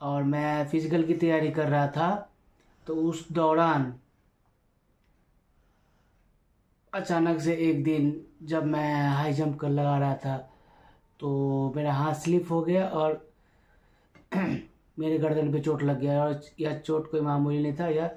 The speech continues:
चोट मेरे रीढ़ की हड्डी में लग गया, जिसके कारण मेरा शरीर यहाँ से लेके नाकाम हो गया। चोट लगने के बाद तो मेरा मतलब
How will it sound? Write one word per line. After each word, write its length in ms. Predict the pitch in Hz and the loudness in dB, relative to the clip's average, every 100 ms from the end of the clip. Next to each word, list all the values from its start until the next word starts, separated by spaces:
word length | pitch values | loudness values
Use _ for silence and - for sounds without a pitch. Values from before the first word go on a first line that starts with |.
| - - _ _ _ | -12 -20 _ _ _
चोट 280 | 160 165 160 | -4 -4 -4
मेरे 220 | 156 160 | -2 -2
रीढ़ 220 | 147 160 | 0 -2
की 80 | 160 | -2
हड्डी 300 | 156 139 156 | -2 0 0
में 80 | 151 | 2
लग 120 | 143 | 0
गया, 140 | 139 135 | 0 -2
जिसके 280 | 139 - 143 | -2 -4 -2
कारण 380 | 147 165 170 | 0 0 2
मेरा 200 | 147 147 | 2 0
शरीर 280 | 143 151 160 | 0 0 0
यहाँ 300 | 143 139 143 | 2 2 0
से 140 | 139 143 | 0 0
लेके 340 | 143 143 190 190 - - _ 139 | 0 -2 -4 -6 -20 -20 _ -4
नाकाम 460 | 143 143 143 143 | -2 -2 0 0
हो 180 | 139 135 | 2 0
गया। 260 | 135 131 123 - - - _ _ _ _ _ _ _ _ _ | -2 -6 -10 -16 -20 -20 _ _ _ _ _ _ _ _ _
चोट 200 | 165 156 | -4 -2
लगने 300 | 160 160 156 | 0 0 0
के 140 | 151 151 | 0 0
बाद 260 | 151 147 | 0 0
तो 60 | 147 | -2
मेरा 360 | 147 151 147 139 | -2 0 0 0
मतलब 520 | 139 147 147 143 | 0 -2 -4 -4